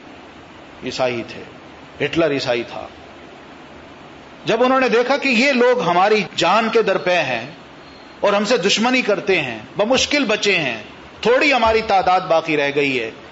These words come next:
سر پکڑ کے بیٹھے ہیں، اور یہی سوچا، پلاننگ کی، چھوٹا سا دماغ ہے لیکن دیکھیے کتنی دور کی کوڑی لاتے ہیں، پلاننگ کی، اور اس پلاننگ کے ذریعے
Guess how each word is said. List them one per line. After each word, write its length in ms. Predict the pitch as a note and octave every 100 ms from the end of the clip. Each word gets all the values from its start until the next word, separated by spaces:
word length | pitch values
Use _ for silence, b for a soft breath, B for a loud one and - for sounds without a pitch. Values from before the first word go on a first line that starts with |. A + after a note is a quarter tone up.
| -
سر 220 | - E3+
پکڑ 320 | E3+ E3 F3+
کے 120 | E3+ D#3+
بیٹھے 280 | E3 D#3
ہیں، 80 | A2+ - - - - - - - - - - - - - -
اور 140 | C#3+
یہی 120 | D#3+
سوچا، 340 | D#3+ D3+ C#3+ C3+
پلاننگ 460 | - D#3 D#3+ D3+ C3
کی، 140 | G#2 F2+ - - - - -
چھوٹا 320 | B3 A#3+ F3+
سا 140 | - - B2+
دماغ 400 | D3+ D3+ G3+ G3+
ہے 240 | E3 F3 C#3+ - -
لیکن 240 | D3+ D#3+ C3+
دیکھیے 280 | F3+ - F3
کتنی 320 | G#3 F#3 A#3
دور 240 | E3 F#3
کی 140 | F3+ E3+
کوڑی 280 | E3 D#3
لاتے 280 | D3 A#2+ A#2
ہیں، 120 | G#2+ G#2 - - - - - - - -
پلاننگ 380 | D#3+ D#3+ D3+
کی، 160 | B2+ G2 - - - - - - - - - - -
اور 200 | C#3 D#3
اس 160 | D3+
پلاننگ 340 | - D3+ F3 E3+
کے 120 | D#3
ذریعے 460 | C3+ C#3+ C#3 B2+